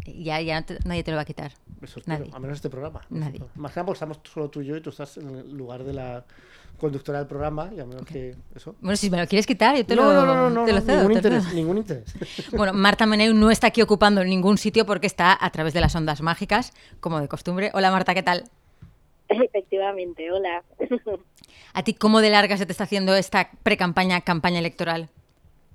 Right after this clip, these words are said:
Speaker 3: Buah, a mí muchísimo, o sea, yo, pero yo ya lle-, he llegado al estado de, "¿El-, campaña? ¿Qué campaña?",
Speaker 1: <laughs>
Speaker 3: ¿sabes? O sea,
Speaker 1: O sea,
Speaker 3: yo
Speaker 1: negación.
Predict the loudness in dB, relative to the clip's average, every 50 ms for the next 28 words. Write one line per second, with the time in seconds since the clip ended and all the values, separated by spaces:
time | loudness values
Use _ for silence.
0 | _ _ _ _ _ _ _ _ 0 2 2 2 2 0 -4 -8 -10 -10 -10 -10
1 | -10 _ -18 -20 -20 _ _ -16 -14 -12 -10 -10 -10 -12 -12 -14 -4 -2 -2 0
2 | 0 0 -2 -2 -4 -8 -12 -16 _ _ -8 -8 -2 2 4 4 4 2 2 -4
3 | -10 -10 -10 -10 -8 -6 -6 -6 -6 -6 -8 -10 -10 -10 -8 -8 -6 -6 -8 -10
4 | -10 _ -6 -6 -6 -6 -10 -12 -10 -8 -8 -8 -10 -14 -18 _ _ _ _ _
5 | _ _ _ -14 -12 -12 -12 -14 -10 -10 -10 -10 -10 -12 -12 -12 -12 -14 -16 -18
6 | _ _ -8 -6 -6 -8 -8 -8 -6 -6 -4 -6 -6 -12 -16 -20 -20 -8 -6 -4
7 | -4 -2 -4 -6 -8 _ -18 -14 -8 -6 -4 -4 -4 -8 -12 -16 -20 _ _ _
8 | _ _ _ _ _ _ -4 0 2 2 2 4 4 6 6 6 4 2 2 0
9 | 0 -2 -6 -10 -12